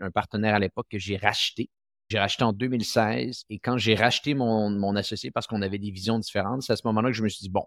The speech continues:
changeons un petit peu la vision de l'organisation et essayons d'intégrer une ligne un petit peu plus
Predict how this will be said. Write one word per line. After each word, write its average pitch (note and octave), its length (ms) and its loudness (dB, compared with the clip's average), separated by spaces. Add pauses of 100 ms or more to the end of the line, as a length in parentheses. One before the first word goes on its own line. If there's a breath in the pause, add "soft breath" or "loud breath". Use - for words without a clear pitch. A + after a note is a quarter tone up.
changeons B2 440 2
un C#3 120 -2
petit - 200 -8
peu C3+ 140 -2
la A#2 120 4
vision G2+ 260 -2
de A#2 40 0
l'organisation G#2 760 0 (420)
et A2+ 80 4
essayons D3 280 4
d'intégrer B2 840 4 (400)
une A2 160 4
ligne B2 600 6 (100)
un G#2+ 120 0
petit - 160 -4
peu A#2 120 -4
plus B2+ 540 -6